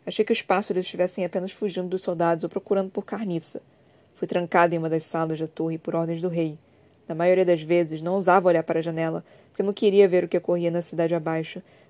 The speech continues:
mas havia tanto barulho dos pássaros naquele dia que olhei. E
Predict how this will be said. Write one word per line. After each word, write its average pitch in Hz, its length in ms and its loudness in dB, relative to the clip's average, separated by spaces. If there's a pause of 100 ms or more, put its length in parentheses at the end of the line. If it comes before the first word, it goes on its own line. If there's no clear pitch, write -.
mas - 80 -12
havia 170 200 -2
tanto 185 260 -6
barulho 165 380 -2
dos 160 180 -6
pássaros 165 420 -6
naquele 165 280 -8
dia 165 180 -6
que - 140 -8
olhei. 165 360 -2 (680)
E 156 420 -4